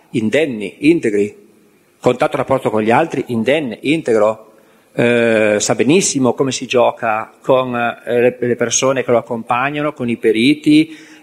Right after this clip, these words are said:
quando si è nella stanza e si fanno gli esami, quando si è fuori dalla stanza si fanno le quattro chiacchiere.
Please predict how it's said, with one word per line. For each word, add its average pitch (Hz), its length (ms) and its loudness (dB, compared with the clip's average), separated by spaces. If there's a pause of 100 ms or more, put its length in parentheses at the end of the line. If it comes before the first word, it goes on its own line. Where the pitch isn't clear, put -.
(140)
quando 147 400 0
si 135 220 -4
è 143 120 4
nella 123 220 -2
stanza 139 460 -4
e - 20 2
si 127 140 -4
fanno 127 220 0
gli 113 40 2
esami, 127 480 2
quando 117 240 -2
si - 140 -8
è - 20 -14
fuori 123 160 -6
dalla 107 140 -4
stanza 143 260 -6
si 135 80 -16
fanno 107 120 -12
le 104 60 -14
quattro 95 240 -12
chiacchiere. - 580 -4